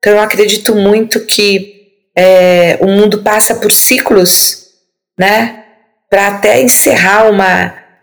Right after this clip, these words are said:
uma era e começar outra, sabe? Onde as pessoas possam ser mais humanas, né?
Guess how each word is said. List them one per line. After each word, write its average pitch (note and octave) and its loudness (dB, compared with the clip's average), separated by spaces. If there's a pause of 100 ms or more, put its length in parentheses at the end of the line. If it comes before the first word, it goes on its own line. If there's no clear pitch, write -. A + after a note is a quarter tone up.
uma F3+ 2
era A3 4
e A3 2
começar G3 0
outra, G3+ 2
sabe? G3+ 0
Onde F#3+ -2 (320)
as E3+ -4
pessoas F#3 -2
possam F#3+ -2
ser G3 0
mais F#3 0
humanas, F#3+ 0
né? F#3 -4